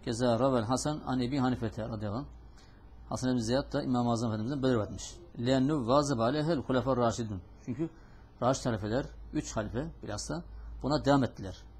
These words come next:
Ve Nebi sallallahu aleyhi ve sellem beyyenel uzre fi terkihil muvazabatı. Kendisi Efendimiz sallallahu aleyhi ve sellem niçin devam etmediğini beyan etmiştir. Özrünü beyan etti orada.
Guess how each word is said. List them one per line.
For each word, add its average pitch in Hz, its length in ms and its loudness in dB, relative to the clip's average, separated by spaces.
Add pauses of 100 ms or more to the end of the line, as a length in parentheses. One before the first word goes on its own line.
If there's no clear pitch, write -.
(760)
Ve 123 160 2
Nebi 143 180 2
sallallahu 160 260 2
aleyhi 185 160 2
ve 113 80 -2
sellem - 20 0
beyyenel 143 400 4
uzre 151 280 2
fi 156 200 -2
terkihil 143 500 2
muvazabatı. 117 600 0 (320)
Kendisi 147 360 -2
Efendimiz 139 240 0
sallallahu 131 140 -2
aleyhi 135 200 0
ve 135 40 0
sellem 165 160 0
niçin 123 60 -2
devam 127 160 4
etmediğini 117 460 -2 (480)
beyan 127 160 4
etmiştir. 101 340 -12 (240)
Özrünü 123 380 0
beyan 113 160 2
etti - 140 -12
orada. 87 180 -14